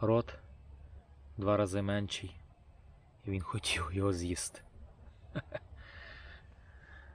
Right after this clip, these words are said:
Одинадцята година, друзі, міняю насадку. Поставив на один гачок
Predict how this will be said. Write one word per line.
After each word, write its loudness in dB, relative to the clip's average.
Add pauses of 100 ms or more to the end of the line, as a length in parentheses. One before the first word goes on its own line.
(2500)
Одинадцята -4
година, -2
друзі, 0
міняю -2
насадку. -4 (760)
Поставив 0 (1700)
на 2
один 2
гачок 0